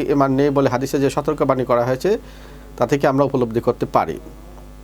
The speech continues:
আত্মীয় স্বজনের হক ও প্রতিবেশীর হক বিনষ্ট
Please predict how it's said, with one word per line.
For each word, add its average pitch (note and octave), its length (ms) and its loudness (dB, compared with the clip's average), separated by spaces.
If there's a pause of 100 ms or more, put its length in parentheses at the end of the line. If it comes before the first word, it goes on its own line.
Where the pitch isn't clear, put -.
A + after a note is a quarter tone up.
(3000)
আত্মীয় - 280 2
স্বজনের F#3+ 340 2
হক D#3+ 280 0
ও F3+ 40 0
প্রতিবেশীর E3 400 -2
হক D#3+ 140 2
বিনষ্ট D3+ 420 -2